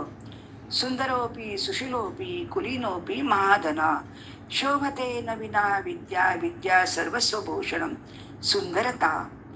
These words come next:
सुशील, कुलीन, श्रीमंत याबरोबरच विद्या, ज्ञान हे सर्वांचे भूषण आहे. असा या, हा सर्व भांडार असे भांडार असणारा महाधनला समर्पित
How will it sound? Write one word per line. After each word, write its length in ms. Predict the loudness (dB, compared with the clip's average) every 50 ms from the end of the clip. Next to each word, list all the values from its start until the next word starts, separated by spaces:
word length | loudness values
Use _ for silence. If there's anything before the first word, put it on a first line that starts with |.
| -16 -16 -16 -10 -2
सुशील, 680 | 0 0 2 4 4 4 2 2 0 -2 -4 -4 -6
कुलीन, 360 | -4 -4 -2 -2 -2 -6 -6 -4
श्रीमंत 560 | -4 -4 -2 -2 0 0 -2 -2 0 0 0 0 0 -2 -6 -10 -12 -14 -14 -14 -12 -10 -2 4
याबरोबरच 840 | 6 6 6 6 4 0 0 0 0 0 0 0 0 -2 -2 -6 -10 -10 -14 -16 -16 -16 -14 -12
विद्या, 540 | -4 -2 -2 -2 -2 -4 -2 2 2 2 2
ज्ञान 480 | 2 -2 -2 0 4 4 4 4 2 -4 -8 -12 -4 -4
हे 100 | -2 -2
सर्वांचे 640 | -2 -2 -2 -2 0 2 0 0 0 -2 -4 -4 -4
भूषण 420 | -4 -4 -2 0 2 4 4 4
आहे. 200 | 2 0 0 -6 -10 -10 -14 -14 -14 -14 -14 -14 0 6
असा 340 | 6 6 8 8 6 6 6
या, 240 | 6 4 4 6 6 6 4 2 -2 -4 -8 -10 -12 -4
हा 200 | 2 4 4 4
सर्व 320 | 4 2 -2 -2 0 0 -2 -2 -6 -10 -14 -18 -18 -18 -18 -16 -14 -8
भांडार 460 | 0 2 2 2 4 6 6 6 6
असे 240 | 4 2 -2 -2 -4
भांडार 420 | -2 -2 -2 -2 2 4 4 6 6
असणारा 500 | 4 4 4 2 4 6 6 6 4 2 -4 -8 -12 -12 -12 -12 -12 -14 -14 -10 -8
महाधनला 920 | 2 6 6 8 8 6 4 2 -2 -2 -2 2 4 6 6 6 6 4 2
समर्पित 520 | 0 -2 -2 -2 -2 -2 -4 -4 -6 -6